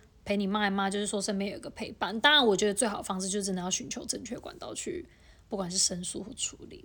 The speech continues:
不过就是主要是要让，就是现在可能在遭受这样状况的人知道，就是其实你们一点都不孤单。然后也不要害怕说，就是，嗯，真的要适时的去讲出来，然后去用一些管道去让自己的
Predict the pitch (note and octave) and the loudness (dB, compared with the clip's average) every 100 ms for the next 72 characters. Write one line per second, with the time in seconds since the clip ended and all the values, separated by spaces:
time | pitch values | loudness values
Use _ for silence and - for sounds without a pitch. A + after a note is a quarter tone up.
0 | - G#3+ A3+ A3+ A#3 A3+ A3 - - - | -4 2 2 2 2 2 0 -8 -10 -2
1 | F#3 G#3+ A#3+ A#3+ A#3+ A3+ G#3+ G3+ - - | 2 4 6 8 8 6 4 -2 -6 -4
2 | A3 G#3+ A3 G#3+ B3 A3 G#3+ A#3 G#3+ G3 | -4 -2 -2 0 0 -2 -4 -4 -2 -2
3 | F#3+ G#3 G#3 G3 G3+ G3 A3 - - - | -2 -2 -2 -2 -2 -4 -8 -8 -8 -6
4 | G3 F#3+ G3 G#3+ A#3 F#3+ - - - - | -4 -2 0 0 -2 -6 -10 -12 -12 -14
5 | - - - F#4 - A2+ - - - - | -16 -18 -18 -18 -14 -14 -14 -20 -20 -16
6 | - G#3 G#3 F3+ G3 G3 G#3 A3 F#3+ A3+ | -4 2 2 2 0 0 0 -2 -2 -2
7 | G3 - - - - - - - E4 - | -2 -2 -4 -8 -10 -8 -4 -4 -4 -10
8 | - - - - - G3 F3 F3 F3+ A#3+ | -12 -18 -20 -20 -6 -2 -2 -2 0 2
9 | A#3+ A3+ A#3 G3+ - - - - - - | 4 6 4 2 0 -4 -8 -6 -6 -6
10 | - - - A#1 - - - - G#3 G3+ | -10 -10 -10 -10 -12 -14 -18 -8 -6 -4
11 | G3+ A#3 G#3+ G#3+ G3 G3 G#3 A3+ - - | -4 -2 -2 0 -2 -4 -6 -8 -8 -10
12 | - - - C4 - A3 A3 - - - | -10 -10 -8 -6 -6 -4 -4 -6 -8 -10
13 | F2+ | -10